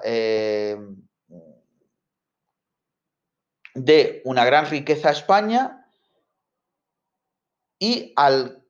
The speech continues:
eh, llegar esa riqueza, los precios suben. No obstante, al no ir acompañado ese, esa subida de precios de una subida de los salarios, sobre todo los obreros, estos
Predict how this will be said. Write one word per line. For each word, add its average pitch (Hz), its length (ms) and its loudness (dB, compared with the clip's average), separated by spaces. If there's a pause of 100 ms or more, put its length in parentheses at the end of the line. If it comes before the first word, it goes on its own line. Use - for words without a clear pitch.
(140)
eh, 123 120 -6
llegar 135 320 2
esa 175 220 -2
riqueza, 190 760 -2
los 196 260 0
precios 240 680 0
suben. 104 800 -8 (560)
No 131 180 0
obstante, 208 800 0
al 135 300 0
no 170 140 2
ir 180 100 4
acompañado 165 1040 0 (720)
ese, 156 580 0
esa 151 260 0
subida 160 340 0
de 147 100 2
precios 165 580 -4
de 139 120 0
una 160 180 -2
subida 156 320 2
de 135 60 4
los 123 140 -2
salarios, 170 440 2
sobre 139 240 -2
todo 156 200 2
los 156 200 0
obreros, 190 500 0 (640)
estos 208 580 2